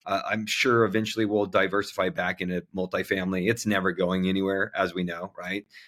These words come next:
Um, and so, uh, we were excited about the opportunity that we were understanding leverage, and that we got, we were gonna start getting to invest in real estate without, uh, you know, being able to, uh, you know, have all the capital to do so. Um,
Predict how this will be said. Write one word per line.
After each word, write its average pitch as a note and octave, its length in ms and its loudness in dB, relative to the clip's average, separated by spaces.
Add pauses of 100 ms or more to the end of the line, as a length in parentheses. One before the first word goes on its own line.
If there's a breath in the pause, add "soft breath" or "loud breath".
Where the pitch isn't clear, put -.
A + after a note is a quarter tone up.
(100)
Um, F2 480 0 (720)
and A2 220 2
so, F#2+ 400 2 (420 loud breath)
uh, G2+ 340 4 (100)
we A#2 220 -2
were A#2 160 4
excited C#3 560 0
about B2 240 4
the G#2+ 120 -2
opportunity G2 840 -2
that G2 120 -2
we F#2+ 120 0
were G2 160 0
understanding G#2 460 0
leverage, F#2 500 2
and F#2 100 -2
that F#2 80 -2
we G2+ 140 -4
got, F#2+ 260 -2
we G#2 120 2
were G2+ 80 4
gonna G2+ 120 0
start F#2+ 300 -2
getting G2+ 240 0
to F#2+ 160 0
invest F#2 340 2
in F#2 60 -2
real F#2+ 160 2
estate F2+ 240 0
without, F#2+ 400 0 (220)
uh, A#2 80 -10 (120)
you G#2+ 140 2
know, F2+ 140 -2 (180)
being A2+ 220 4
able G#2 160 2
to, F#2+ 260 -2 (180)
uh, A#2 80 -10 (560)
you B2+ 140 -2
know, F#2 240 -6
have A#2+ 320 -2
all G#2 100 2
the G2 80 -6
capital F2+ 460 -4
to E2 60 -8
do F2+ 180 -4
so. E2+ 340 -6 (380 loud breath)
Um, G2+ 460 0